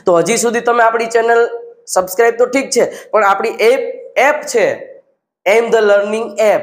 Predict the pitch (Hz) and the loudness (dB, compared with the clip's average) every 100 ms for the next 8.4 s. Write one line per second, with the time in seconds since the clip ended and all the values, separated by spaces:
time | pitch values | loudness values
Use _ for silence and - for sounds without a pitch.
0 | - - - _ - 233 226 254 226 240 | -6 -18 -20 _ -6 0 0 2 2 2
1 | 247 254 254 254 254 240 208 220 240 254 | 2 0 0 -2 -2 0 2 2 2 0
2 | 254 254 262 247 233 208 240 220 233 240 | 0 0 2 0 2 0 -2 -4 -6 0
3 | 240 233 240 - 170 - - _ - 214 | 0 0 -6 -2 -2 -2 -10 _ -2 0
4 | 247 247 262 262 254 - 247 254 247 247 | 2 2 0 2 0 0 0 2 4 2
5 | 196 156 - - _ _ 165 220 240 226 | 2 -2 -2 -14 _ _ -2 0 -2 -4
6 | - - - - 180 196 214 220 233 262 | -8 -10 -12 0 4 4 4 2 2 -2
7 | 254 - 226 226 240 233 233 233 - - | -2 -2 -2 0 0 0 -2 -4 -6 2
8 | 247 202 - | 2 2 -2